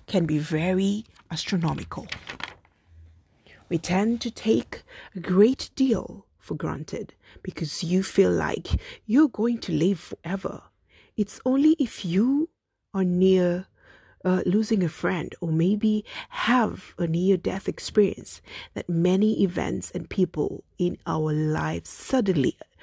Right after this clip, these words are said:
attain real significance. This was quoted by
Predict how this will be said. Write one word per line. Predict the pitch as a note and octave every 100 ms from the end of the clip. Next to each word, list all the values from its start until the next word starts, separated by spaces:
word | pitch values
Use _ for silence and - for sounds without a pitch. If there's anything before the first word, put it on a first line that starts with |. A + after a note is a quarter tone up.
| - -
attain | E3 - D#3+ D#3 -
real | D#3+ D#3+ D#3+
significance. | - - - - - - _ - - - - _ - _ _ _ _ _ -
This | E3 -
was | - E3+
quoted | - - F#3+ B3+ -
by | C4+ D#4+